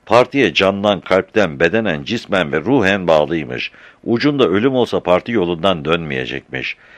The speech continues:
Herkes partiden çekilse de o bir başına bu kasabada parti kalesini kanının son damlasına kadar koruyacakmış. Allah da partiyle berabermiş. Bunu yüzümüze karşı okuyunca apıştık kaldık. Şimdi ne olacak? "Hamza Bey,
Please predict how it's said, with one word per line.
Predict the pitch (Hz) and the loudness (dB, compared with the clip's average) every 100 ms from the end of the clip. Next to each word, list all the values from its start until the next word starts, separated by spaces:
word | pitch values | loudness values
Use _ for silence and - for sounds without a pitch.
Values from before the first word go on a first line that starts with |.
| _ | _
Herkes | - 151 156 135 | 4 4 6 2
partiden | - 104 95 110 113 | 4 2 4 2 2
çekilse | 98 95 101 107 120 | 0 -6 -4 -2 0
de | |
o | 80 104 87 | 2 2 2
bir | 120 104 | 0 0
başına | 90 92 80 82 | 0 0 -2 -2
bu | |
kasabada | - 98 98 95 87 | -4 -2 0 2 0
parti | - 90 - | 2 0 0
kalesini | - 85 80 87 90 | -2 -2 -2 -6 -2
kanının | 95 120 117 | 0 0 -2
son | 107 110 127 117 | -2 -2 0 2
damlasına | 113 107 101 113 | 2 0 -2 -2
kadar | 117 101 104 | 0 2 0
koruyacakmış. | 92 92 87 78 92 - 64 - - - - - - _ | 0 0 0 0 -4 -6 -12 -12 -14 -20 -20 -20 -20 _
Allah | 123 135 123 127 - | 4 6 4 2 2
da | - | 2
partiyle | 98 92 101 95 85 | 2 0 0 0 2
berabermiş. | 76 71 67 73 67 60 - - _ _ _ _ _ _ _ - | 2 0 0 -2 -4 -8 -10 -10 _ _ _ _ _ _ _ -4
Bunu | 156 135 | -2 -2
yüzümüze | 78 85 92 87 113 | -4 -6 -4 -2 -2
karşı | 73 69 62 | -2 -2 -4
okuyunca | 82 92 76 71 | -6 -6 -6 -4
apıştık | - - 85 - 90 | -4 -4 -6 -8 -10
kaldık. | - 71 71 65 | -8 -8 -8 -10
Şimdi | - 107 127 | -6 -4 -4
ne | 113 | -4
olacak? | 92 85 87 - _ _ _ _ _ | -4 -6 -10 -12 _ _ _ _ _
"Hamza | - 120 147 156 | 0 2 4 2
Bey, | 87 | 2